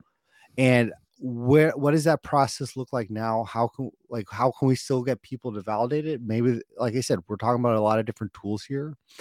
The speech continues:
but it's, it's all about these Excel files, the process and output. The more we can understand it, I think we can tackle them. And I think, I don't know, you can put a random number out there, but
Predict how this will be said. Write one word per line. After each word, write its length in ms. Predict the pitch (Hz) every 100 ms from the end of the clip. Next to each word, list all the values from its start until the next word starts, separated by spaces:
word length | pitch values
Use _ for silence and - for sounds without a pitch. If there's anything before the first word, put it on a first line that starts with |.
| - - -
but 220 | - 127 110
it's, 240 | 131 -
it's 220 | - 143 143
all 140 | 135
about 460 | 135 143 135 120 131
these 180 | 135
Excel 380 | 135 - 127 131
files, 360 | - 131 120 110
the 60 | 107
process 560 | - 127 - - 120 -
and 80 | 110
output. 460 | 127 - 117 104
The 80 | 107
more 220 | 110 123
we 120 | 127
can 140 | 127 143
understand 640 | 127 117 107 - 131 156 117
it, 220 | 117 120 _ _ _ _ _ -
I 100 | 117
think 160 | 127
we 120 | 123 120
can 140 | 123
tackle 380 | 139 180 - 90
them. 220 | 87 87
And 160 | 117 117
I 100 | 120
think, 240 | - 135 - _ _ _ _ _ - -
I 60 | -
don't 140 | 147
know, 240 | 131 131 117 _ -
you 120 | 135
can 100 | 127
put 120 | 151
a 60 | 127
random 340 | 135 131 123
number 300 | 123 135 135
out 220 | 113 110
there, 140 | 117 107
but 180 | 110